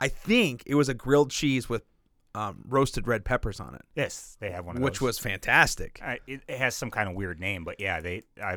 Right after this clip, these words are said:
Speaker 2: um,
Speaker 1: <sighs> It's good.
Speaker 2: they're known for that being pretty good.
Speaker 1: I'm just mad that, I'm, actually, I'm not mad. I'm, I'm very happy that we also ordered sandwiches because I would've been probably in the <laughs> same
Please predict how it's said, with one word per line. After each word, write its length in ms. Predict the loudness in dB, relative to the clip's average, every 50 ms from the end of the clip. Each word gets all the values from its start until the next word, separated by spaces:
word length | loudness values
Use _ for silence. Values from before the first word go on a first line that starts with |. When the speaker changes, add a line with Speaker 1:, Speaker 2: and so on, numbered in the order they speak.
| -8 -10 -10
Speaker 2:
um, 160 | -2 2 2 2
Speaker 1:
<sighs> 340 | 2 0 -4 -10 _ _ -20
It's 220 | -20 -20 -20 -18 -8
good. 320 | -2 0 0 0 0 -4 -8 -10
Speaker 2:
they're 120 | -10 -8
known 320 | -8 -8 -8 -10 -10 -12 -14 -16
for 180 | -16 -14 -12 -10
that 200 | -10 -10 -10 -12 _ -20 _ -16
being 200 | -14 -14 -10 -8
pretty 220 | -8 -8 -8 -10
good. 200 | -12 -12 -14 -14 -16 _ _ 0
Speaker 1:
I'm 140 | 2 2 4
just 180 | 4 2 2
mad 260 | 0 0 0 0 0 0
that, 260 | -2 -2 -2 -4 -4 0 8
I'm, 200 | 10 12 12 10 8
actually, 300 | 6 4 6 8 8 8
I'm 60 | 8 10
not 180 | 8 8 6 6
mad. 300 | 2 -2 -4 -4 -6 -8 -6 0
I'm, 300 | 2 2 2 2 2 0
I'm 220 | 0 0 0 2
very 320 | 2 4 6 6 6 6 6
happy 400 | 6 6 4 4 4 2 0 2
that 260 | 2 2 0 0 -2
we 160 | -4 -4 0 4
also 360 | 8 8 8 8 8 6 6 6
ordered 380 | 6 4 4 4 4 2 0
sandwiches 520 | -2 -2 -2 0 -2 -2 0 0 0 0 0
because 340 | -2 0 2 2 2 2 2
I 120 | 4 6 6
would've 200 | 6 6 6 4
been 220 | 2 0 -2 -6 -12 _ _ _ _ _ _ _
probably 380 | 8 10 12 12 12 12 10 10
in 60 | 10 8
the 60 | 8
<laughs> 160 | 8 10 12 12
same 160 | 12 12 12